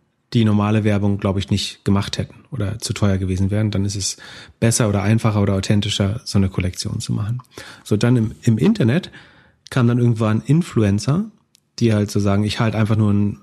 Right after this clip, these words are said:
ein Produkt in die Kamera. Und das war irgendwie das neunzehnhundertachtziger Modell. Ähm, dann ga-, dann hast du die Influencer irgendwie gesigned für eine eigene Kollektion. Und das ist dann irgendwie sozusagen die Fortsetzung H und M meets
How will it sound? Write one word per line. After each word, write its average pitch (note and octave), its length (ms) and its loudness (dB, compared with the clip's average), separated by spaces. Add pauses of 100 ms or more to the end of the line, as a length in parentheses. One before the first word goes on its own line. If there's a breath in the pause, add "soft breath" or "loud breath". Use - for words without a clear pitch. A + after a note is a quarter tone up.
(100)
ein G2+ 380 0
Produkt B2+ 320 -2
in G#2 60 2
die G2 100 2
Kamera. D3 580 0
Und A2 160 0
das A2+ 180 0
war G#2+ 200 2
irgendwie G#2 260 -2
das G2+ 180 -2
neunzehnhundertachtziger A2 680 0
Modell. D#3 380 0 (800 loud breath)
Ähm, G#2+ 460 0 (580)
dann C3 240 2
ga-, C3 260 -4
dann C3+ 180 2
hast D3 200 -2
du - 20 2
die A#2 140 0
Influencer B2+ 480 0
irgendwie A#2 320 0
gesigned B2 580 0
für - 140 0
eine G#2+ 100 0
eigene A2 260 0
Kollektion. A#2 760 -2 (1400)
Und A2+ 220 0
das A2+ 140 0
ist - 120 -2
dann A2+ 100 2
irgendwie A2+ 260 2
sozusagen G#2+ 300 0
die G#2 80 0
Fortsetzung B2+ 960 -2 (240)
H A#2+ 220 0
und A#2+ 180 0
M A#2+ 340 0
meets A#2 640 -2